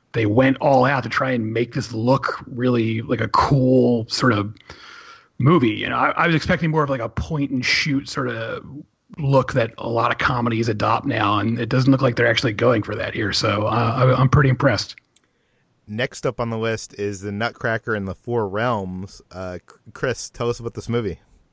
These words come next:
Speaker 1: Yes, so this is a new Disney film, and it's, you know, it's taking the Nutcracker story, which, you know, was, uh, originally a short story and then got turned into a ballet.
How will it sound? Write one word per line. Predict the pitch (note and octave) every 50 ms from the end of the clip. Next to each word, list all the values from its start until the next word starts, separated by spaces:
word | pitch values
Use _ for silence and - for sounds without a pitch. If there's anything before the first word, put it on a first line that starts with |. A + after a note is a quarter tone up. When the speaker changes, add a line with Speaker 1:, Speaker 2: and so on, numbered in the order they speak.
| _ _ _ _ _ _ _ _ _ _ _ _ _ _ _ _ _ _ _ _ _ _ _ _ _ _ _
Speaker 1:
Yes, | - D3+ D3+ B2+ A2+
so | - - E3 C#3+ C3+
this | C3+ D#3 D3 -
is | E3 D3+ C#3+
a | D#3 D3 D3
new | D3 D#3 F3+ F3+
Disney | D3 A#2+ D3+ D3+ E3 C#3+ D3+ D3+ C#3+
film, | - - D#3 D3+ C#3+ C#3+ C#3 C#3+
and | - C3+ C3 C3 C3 B2+ B2
it's, | - - E3+ - - - - - -
you | - D3+
know, | C3 A2+ G#2+
it's | A#2+ B2+ - -
taking | - D#3+ E3 C3 D#3 D3 C#3+ C#3+ C#3+ C#3 - - D3+
the | C3 C#3
Nutcracker | C3 C3+ C#3+ - - - - D#3+ C3+ B2+ - - C3+
story, | A#2 - - D3+ C3 C3 C3 B2+ B2+ B2+ B2+
which, | A#2+ A2+ A2 -
you | B2
know, | A2+ G2 F#2+ F#2+
was, | G2 G2+ G2+ G#2+
uh, | A2 G#2+ F#2+ F#2+ G2
originally | - A#2 A#2 A#2 A#2+ A#2 A2
a | G#2+
short | - - A#2 A2+ -
story | - - E3 D3+ D3 C#3+ C3+ C3+
and | B2 A2
then | G#2 G2
got | G2 G2 G#2 -
turned | - - B2+ A2+ G#2
into | G2+ G#2+ G2+ G2+
a | G2
ballet. | G2 G2 G2+ G2 G2 G#2+ A#2+ B2 A#2+ A#2 A#2 A#2